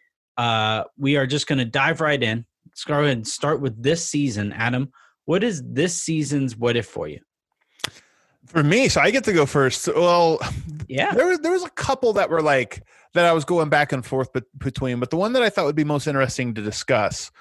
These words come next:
Speaker 2: was, what if Zion Williamson never got hurt? What if he had a
Speaker 1: Mm.
Speaker 2: full, healthy rookie N B A season? Now, I don't think this would have affected the season that much. Like, I don't think, like, anything meaningfully different would happen,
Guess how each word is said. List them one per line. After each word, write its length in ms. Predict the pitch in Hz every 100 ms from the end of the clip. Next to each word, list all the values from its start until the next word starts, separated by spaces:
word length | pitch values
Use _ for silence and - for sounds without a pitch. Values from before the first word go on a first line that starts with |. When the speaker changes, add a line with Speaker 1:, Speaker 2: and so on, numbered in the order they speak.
| - _ -
Speaker 2:
was, 120 | 139
what 160 | 156 233
if 80 |
Zion 580 | 190 185 185 190 190 180 -
Williamson 400 | 151 151 151 160
never 220 | 147 156
got 160 | 156 139
hurt? 240 | 233 - _ _
What 120 | 156 180
if 60 |
he 80 | 202
had 140 | 196
a 40 | 185
Speaker 1:
Mm. 200 | 175 151
Speaker 2:
full, 480 | 160 170 170 170 - -
healthy 420 | - 151 147 156
rookie 400 | 139 135 135 135
N 140 | 135 127
B 100 | 123
A 80 | 117
season? 360 | - 165 139 117
Now, 220 | 120 113 - - - _ _ _ _ _ -
I 100 | 147
don't 260 | 135 233
think 240 | 247 277 208
this 180 | 208 190
would 120 | 170
have 100 | 151
affected 760 | 135 - 147 - 147 135 110 - _
the 220 | 127 139
season 640 | - - 165 160 117 107 101
that 160 | 95 -
much. 220 | - -
Like, 100 | 120
I 60 | 131
don't 180 | 180 190
think, 200 | 208 165
like, 200 | 120 107
anything 460 | 139 131 135 117
meaningfully 500 | 120 135 131 123 127
different 440 | 113 127 123 127 104
would 100 | 110
happen, 760 | 120 127 117 117 113 110 107